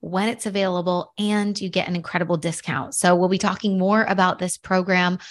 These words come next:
over on my Instagram as soon as all the details are released. But this is the program where everything started. This is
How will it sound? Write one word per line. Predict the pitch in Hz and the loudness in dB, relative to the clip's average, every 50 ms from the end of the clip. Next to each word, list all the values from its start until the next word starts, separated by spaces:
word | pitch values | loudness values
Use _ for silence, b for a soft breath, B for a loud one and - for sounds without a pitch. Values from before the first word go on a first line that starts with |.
| B B B B - | B B B B 2
over | 190 190 180 185 180 - - | 2 4 4 4 2 2 0
on | - 165 170 165 | -2 -2 -2 -2
my | 160 165 - - | -4 -6 -4 -2
Instagram | - 220 226 214 - - 208 202 208 208 202 202 202 202 - | -2 -2 0 -2 -4 -6 -4 -2 0 2 2 2 2 0 0
as | - 175 - | -2 -4 -2
soon | - - 180 175 170 | -2 0 0 0 0
as | 170 165 - | 0 -2 -2
all | - 170 175 | -4 -4 -2
the | 165 165 | -2 -2
details | 156 165 170 170 170 - 175 165 160 | -2 -2 -4 -4 -4 -2 -2 -2 -2
are | - - 160 160 | -2 -2 -2 -2
released. | 156 160 151 165 214 233 254 254 - - - B B B B B B B | -2 -2 0 2 2 2 2 2 0 -4 -8 B B B B B B B
But | 208 202 202 | 0 2 4
this | 208 220 220 - | 4 4 4 4
is | 262 269 254 | 2 2 2
the | 226 233 | 0 -2
program | 214 - 208 190 175 180 180 175 175 175 165 | 0 2 2 2 4 4 2 2 2 2 0
where | 147 160 165 165 165 - - | 0 0 0 0 -2 -2 -2
everything | 170 170 165 180 175 170 165 165 175 165 160 160 - - | -2 -2 0 -2 -2 -4 -2 -2 -2 -2 -2 -4 -6 -10
started. | - - - - - 156 151 147 - - - - - B B B B B | -12 -10 -4 0 2 2 2 2 0 -4 -6 -6 -10 B B B B B
This | - 202 196 - | -2 0 2 2
is | 220 202 | 0 0